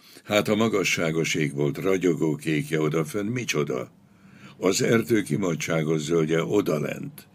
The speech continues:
Mi? Ki alkotta mindezt, ha nem az Úristen? Persze, hogy az Úristen alkotta,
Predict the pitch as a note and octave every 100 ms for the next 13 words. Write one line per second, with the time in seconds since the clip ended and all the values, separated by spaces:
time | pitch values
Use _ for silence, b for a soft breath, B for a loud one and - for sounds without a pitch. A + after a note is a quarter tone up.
0 | b b A#2 G#2 C#2 b b b - D#3+
1 | A2 D#2+ E2 D2 D2 C#2 C#2 B1+ C2 B1
2 | C#2+ C#2 C2+ B1+ C2+ B1+ A#1 - - -
3 | - _ b b b b b b b b
4 | b _ _ _ _ _ _ - C#2+ -
5 | G#1+ G#1+ A1 A1 - - G#1+ - B1 G#1+
6 | A1+ - C2+ - - C#2+ D2